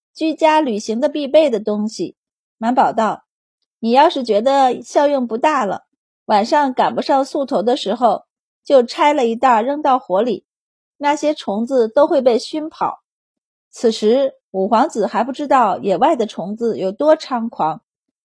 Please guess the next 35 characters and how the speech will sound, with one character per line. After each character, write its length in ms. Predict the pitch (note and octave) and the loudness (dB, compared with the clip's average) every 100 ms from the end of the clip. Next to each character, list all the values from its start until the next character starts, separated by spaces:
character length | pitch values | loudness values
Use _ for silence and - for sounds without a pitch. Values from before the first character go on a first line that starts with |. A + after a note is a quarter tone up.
| _ _ | _ _
所 180 | D4 | 2
以 140 | D4+ A#3+ | 4 4
还 160 | A#3+ | 0
不 140 | B3 D#4 | -2 -2
能 180 | A#3+ B3+ | -2 -2
感 220 | G#3+ - | -4 -4
受 160 | A#3 | -4
到 240 | A#3 A3 G3 | 0 0 0
周 180 | D4 D4 | -2 -2
满 220 | A#3 - | -4 -6
的 100 | G#3+ | -12
贴 240 | - C4+ | -6 -6
心。 320 | C4+ C#4 C#4 _ _ _ _ _ _ | -6 -10 -10 _ _ _ _ _ _
不 120 | A3+ | -2
过 480 | B3+ C4 A#3 G#3 A3 | 4 6 6 2 -6
他 200 | - C#4 | -4 -2
依 200 | C#4 D4+ | 0 0
旧 300 | D#4+ D#4+ A3+ | 0 2 0
点 240 | G#3 F#3 F3 | 0 -6 -4
头 180 | G3 G#3+ | -4 -4
谢 260 | - C#4 | -2 -2
过。 300 | A3 G3+ - _ _ _ _ _ _ | 0 -2 -4 _ _ _ _ _ _
白 140 | F#3 | -4
善 280 | F#3+ D4 A3+ | 2 2 2
道 300 | G3+ F3+ - _ _ _ _ _ | 0 -2 -4 _ _ _ _ _
：“我 80 | G#3+ | -2
们 140 | G#3 | 0
还 140 | B3+ C4 | 2 2
给 160 | C#4 | 2
你 140 | D4 C#4+ | -2 -4
准 160 | G#3 | -2
备 100 | E3+ | -2
些 200 | A#3 C4+ | 2 2
熏 260 | D4+ D4+ D#4 | 2 -4 -6
香， 340 | D#4+ C4+ C4+ | 0 0 0